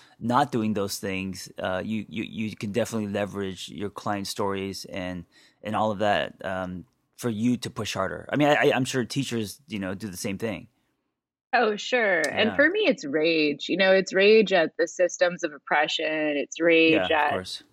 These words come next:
Speaker 2: you know, the way people are trapped in their minds, the way consumer society fucks us all up. And so, you know, that's why I throw down.
Speaker 1: I love it. I think that's, that's, um,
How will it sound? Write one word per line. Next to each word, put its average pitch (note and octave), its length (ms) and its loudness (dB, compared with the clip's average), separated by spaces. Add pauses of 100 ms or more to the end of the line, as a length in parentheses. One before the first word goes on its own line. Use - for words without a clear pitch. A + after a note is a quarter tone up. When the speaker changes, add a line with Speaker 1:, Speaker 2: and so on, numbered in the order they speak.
Speaker 2:
you - 180 -4
know, E3 120 6
the E3 100 8
way D#3+ 160 6
people F3 340 -2
are C#3+ 140 4
trapped D3+ 460 0
in D3+ 80 -4
their D3 140 -4
minds, D3 760 -2
the D#3+ 80 0
way D#3 180 2
consumer D#3 640 0
society D3 640 2 (120)
fucks D3+ 260 -4
us D3+ 160 -4
all C3+ 200 2
up. C3+ 360 2
And D3+ 200 2
so, F3+ 280 6 (100)
you G3+ 120 6
know, F3 180 2
that's G3 220 2
why D3+ 120 2
I C#3 260 0
throw C#3 180 -4
down. C#3 360 -8 (720)
Speaker 1:
I G2+ 100 -2
love A2 240 4
it. - 160 -4 (100)
I G#2+ 120 -4
think G#2+ 240 -6
that's, F#2+ 340 -2 (120)
that's, G2+ 280 -4
um, F#2 320 -4